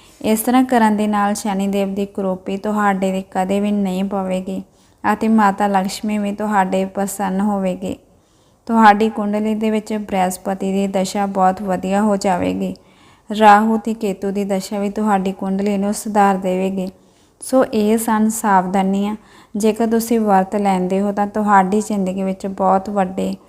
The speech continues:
ਬਦਲਾਵ ਹੋ ਜਾਣਗੇ। ਤੁਹਾਡਾ ਕੁੱਲ ਮਿਲਾ ਕੇ ਅਕਤੂਬਰ ਦਾ ਮਹੀਨਾ ਬਹੁਤ ਵਧੀਆ ਗੁਜ਼ਰਨ ਵਾਲਾ ਹੈ।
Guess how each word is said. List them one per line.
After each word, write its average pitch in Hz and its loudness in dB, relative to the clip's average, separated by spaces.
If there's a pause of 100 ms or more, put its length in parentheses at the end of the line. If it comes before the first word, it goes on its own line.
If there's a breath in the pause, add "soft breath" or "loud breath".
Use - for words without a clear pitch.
(340 soft breath)
ਬਦਲਾਵ 196 4
ਹੋ 202 0
ਜਾਣਗੇ। 190 -4 (420)
ਤੁਹਾਡਾ 220 4
ਕੁੱਲ 226 0
ਮਿਲਾ 214 2
ਕੇ 196 -6 (120)
ਅਕਤੂਬਰ 202 0
ਦਾ 220 0
ਮਹੀਨਾ 202 0
ਬਹੁਤ 190 -2
ਵਧੀਆ 196 0
ਗੁਜ਼ਰਨ 190 -2
ਵਾਲਾ 185 0
ਹੈ। 190 -2